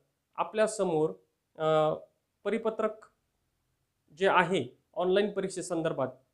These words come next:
त्याची लिंक दिसेल आणि त्या लिंकला क्लिक, क्लिक केल्यानंतर पीडीएफ फॉर्मॅटमध्ये आपल्याला ते ऑनलाइन परीक्षेसंदर्भातील सर्क्युलर, ते परिपत्रक दिसेल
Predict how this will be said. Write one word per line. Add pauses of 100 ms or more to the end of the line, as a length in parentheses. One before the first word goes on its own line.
(180)
त्याची
लिंक
दिसेल (460)
आणि
त्या
लिंकला
क्लिक, (200)
क्लिक
केल्यानंतर (640)
पीडीएफ
फॉर्मॅटमध्ये (340)
आपल्याला (560)
ते
ऑनलाइन
परीक्षेसंदर्भातील
सर्क्युलर, (220)
ते
परिपत्रक
दिसेल